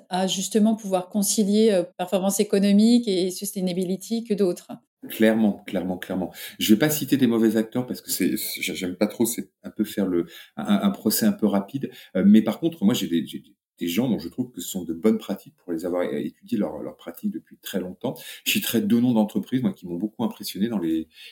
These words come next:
Speaker 2: les études de cas que j'ai pu réaliser. En fait, Danone et Saint-Gobain, par exemple, hein, sont des entreprises qui, euh, lorsqu'on a accès aux archives, qu'on s'intéresse à l'histoire de, de ces entreprises,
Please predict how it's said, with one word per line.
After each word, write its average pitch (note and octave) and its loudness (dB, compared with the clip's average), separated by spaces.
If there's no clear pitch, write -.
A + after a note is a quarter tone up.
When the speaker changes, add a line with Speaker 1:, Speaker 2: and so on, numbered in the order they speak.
Speaker 2:
les E2+ -6
études G2 -8
de F#2 -6
cas G2 -2
que F#2+ -4
j'ai F2 -8
pu - -10
réaliser. F2 -2
En F#2 -4
fait, - -6
Danone F2+ -2
et E2 -4
Saint-Gobain, E2 -6
par - -20
exemple, - -12
hein, - -18
sont - 2
des A#2 4
entreprises A2 -2
qui, A3+ 0
euh, F#3 4
lorsqu'on D2+ -8
a D2 -18
accès - -6
aux F2 -4
archives, F#2 -2
qu'on - -20
s'intéresse - -10
à - -6
l'histoire - -2
de, - -10
de - -14
ces - -10
entreprises, - -8